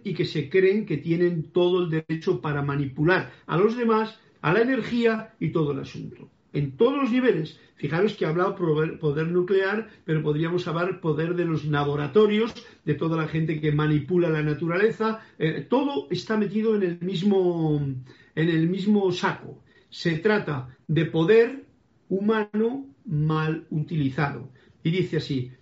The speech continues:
es el poder humano lo que está en discusión, el mal uso del poder humano.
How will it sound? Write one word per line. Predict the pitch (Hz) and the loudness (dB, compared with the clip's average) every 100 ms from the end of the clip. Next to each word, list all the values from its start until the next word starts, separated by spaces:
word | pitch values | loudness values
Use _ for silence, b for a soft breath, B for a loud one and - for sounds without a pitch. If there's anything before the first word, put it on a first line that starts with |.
| _ | _
es | 196 208 | 4 6
el | 254 | 2
poder | 247 262 269 | 0 0 2
humano | 240 226 233 247 | 2 2 2 0
lo | 190 170 | 2 0
que | 151 | 0
está | - 143 | -2 -2
en | 143 | -2
discusión, | 147 214 202 262 - 156 127 B B - | -4 -6 -2 0 0 -4 -8 B B 0
el | 160 151 | 2 2
mal | 165 226 294 311 311 - _ _ _ _ - | 4 4 4 0 -2 -14 _ _ _ _ 2
uso | 254 233 - 247 254 269 b b - | 4 2 -2 -4 -2 -4 b b -6
del | 143 147 135 - | 0 2 0 -2
poder | 147 160 196 220 - - _ _ - | 0 2 0 -2 -6 -18 _ _ -2
humano. | 151 143 147 107 104 | -2 0 0 -2 -8